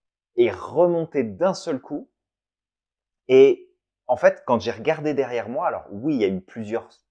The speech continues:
semaines et mois d'apprentissage, mais quand j'ai regardé derrière, je me suis dit, « Waouh ! En fait, je suis parti de là et aujourd'hui, je suis capable de tenir une conversation.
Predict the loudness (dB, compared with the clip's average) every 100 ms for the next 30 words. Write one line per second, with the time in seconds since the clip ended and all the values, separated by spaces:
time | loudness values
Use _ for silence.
0 | _ _ -4 -2 -2 -6 -10 -8 -4 -2
1 | -2 -4 _ _ -12 -12 -12 -20 -12 -10
2 | -10 -12 _ _ _ _ _ _ _ _
3 | _ _ -2 0 0 -2 -4 -8 -8 -4
4 | -4 -4 -8 -12 -12 -14 -14 -18 -20 -18
5 | -14 -14 -14 -20 _ _ _ _ _ _
6 | _ _ -20 -18 -18 -16 -16 -14 -16 -12
7 | -10 -10 -12 -12 -8 -6 -6 -8 -12 -14
8 | -14 -16 -8 -4 -4 -6 -12 -14 -14 -14
9 | -18 -20 -20 -20 -20